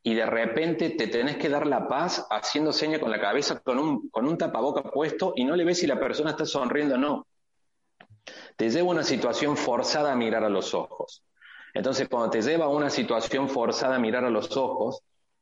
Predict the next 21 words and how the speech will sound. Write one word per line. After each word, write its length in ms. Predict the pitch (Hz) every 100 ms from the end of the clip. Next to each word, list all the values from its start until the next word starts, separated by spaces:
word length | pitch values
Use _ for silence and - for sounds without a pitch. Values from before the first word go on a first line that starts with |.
| - - -
es 460 | 117 131 - - - _ _ _ -
sa-, 600 | - 104 101 104 104 101
sacate 340 | - 110 147 151
el 80 |
tapaboca 400 | 143 147 135 135
y 40 | 143
miremos 380 | 123 127 143 127
lo 140 | 120
que 100 | 110
tenemos 580 | - 107 139 147 95 90
todo 260 | 143 147 139
alrededor 680 | 123 107 104 101 104 127
y 60 | 131
valorarlo 920 | 113 98 95 104 127 117 95 107 - - _ _ _
para, 600 | - 90 92 90 87 82
para, 640 | 87 92 87 85 82 80 82
para 180 | - 101
avanzar 560 | 95 92 107 - 180 143
en 220 | 92 -
todo 340 | 98 90 87
esto. 320 | - - -